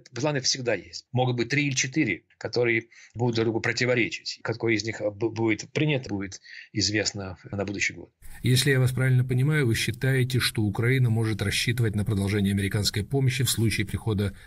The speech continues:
Speaker 2: в Белый дом и Камалы Харрис, и Дональда Трампа. Дьявол, как говорят американцы, лишь в деталях.
Speaker 1: Ни Трамп, ни Байден, ни Харрис, кто бы там ни был президентом, не может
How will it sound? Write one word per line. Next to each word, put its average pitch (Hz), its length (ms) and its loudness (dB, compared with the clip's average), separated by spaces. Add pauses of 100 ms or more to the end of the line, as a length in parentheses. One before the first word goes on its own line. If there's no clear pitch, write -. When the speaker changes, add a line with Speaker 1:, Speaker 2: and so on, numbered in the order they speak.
Speaker 2:
в - 80 -6
Белый 107 280 2
дом 101 280 0
и 135 100 0
Камалы 131 440 4
Харрис, 120 460 0
и 113 220 0
Дональда 104 460 2
Трампа. 117 440 -2 (260)
Дьявол, 107 560 2
как 95 160 0
говорят 98 260 0
американцы, 104 540 2
лишь 104 120 2
в 92 60 0
деталях. 92 460 -2 (320)
Speaker 1:
Ни 147 220 0
Трамп, 135 380 -2 (300)
ни 117 240 -2
Байден, 101 560 -4
ни 110 160 -4
Харрис, 120 480 -2
кто - 160 -8
бы 123 80 -4
там 123 140 -4
ни 123 80 0
был 117 80 -2
президентом, 113 500 -2
не 123 300 0
может 110 460 -2